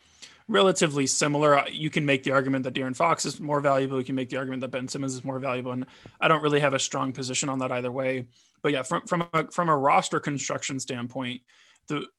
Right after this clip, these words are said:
the, the most important role that De'Aaron Fox holds on this team is he's, he's the number one option on offense. And I don't even know if he should have that role, but he's the only guy that even can carry that load for the team.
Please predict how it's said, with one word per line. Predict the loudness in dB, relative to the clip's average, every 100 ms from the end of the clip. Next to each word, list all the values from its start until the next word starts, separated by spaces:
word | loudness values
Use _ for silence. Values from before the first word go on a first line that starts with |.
| _ _ _
the, | 0 0 0 -4
the | 0
most | 0 2
important | 2 2 2 2
role | 4 4
that | 4
De'Aaron | 0 -2
Fox | -2 -4 -4
holds | -2 0
on | 0
this | -2
team | -4 -6 -4
is | -2
he's, | -2 -2 -4
he's | -2 -2
the | 2
number | 2 2
one | 0 0
option | -2 -4 -6
on | -6 -6
offense. | -8 -8 -10 -8 -8 -10 _ _ _ 0
And | 2 4
I |
don't | 4 4
even | 4
know | 4
if | 4
he |
should | 0 4 6 6
have | 6 4
that | 2 4
role, | 2 2
but | 0
he's | 0 -2
the | 0
only | 0
guy | 4 4
that | 4 2
even | 0 -2 -2
can | -2 0 0
carry | 0 -2 0
that | 0 -2 -2
load | -2 -2
for | -6 -12
the | -10
team. | -8 -8 -8